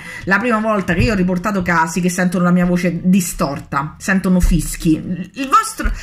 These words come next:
voi non, il vostro ego è capace di pilotare la vostra mente, e se ve vuole fa vedere nero, che invece che bianco vi fa vedere nero. Non capite il potere che ha il vostro ego? È enorme, è enorme, è enorme,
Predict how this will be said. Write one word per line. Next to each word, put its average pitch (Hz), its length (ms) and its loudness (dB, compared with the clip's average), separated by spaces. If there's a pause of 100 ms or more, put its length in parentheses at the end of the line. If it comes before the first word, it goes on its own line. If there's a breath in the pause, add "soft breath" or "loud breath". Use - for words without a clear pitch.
(260 loud breath)
voi 226 140 0
non, 175 260 -2
il 214 160 0
vostro 247 360 -2
ego 226 160 0
è 185 80 -6
capace 175 400 -4
di 170 60 -4
pilotare 175 400 -2
la 143 100 -4
vostra 165 320 -4
mente, 151 640 -6
e 160 100 -8
se 190 180 -2
ve 180 160 0
vuole 175 320 0
fa 139 220 -8
vedere 147 300 -2
nero, 175 500 0 (200 loud breath)
che - 80 -8
invece 160 280 0
che 151 120 -2
bianco 175 480 0
vi 175 120 -4
fa 156 100 -2
vedere 156 400 0
nero. 175 320 2
Non 196 400 0
capite 226 280 -4
il 147 100 -4
potere 190 380 -4
che 180 120 -2
ha 156 160 0
il 170 140 0
vostro 165 480 -2
ego? 123 320 -6 (840)
È 190 100 -2
enorme, 160 680 0 (400 loud breath)
è 190 140 0
enorme, 156 680 0 (180)
è 226 360 0
enorme, 143 760 -2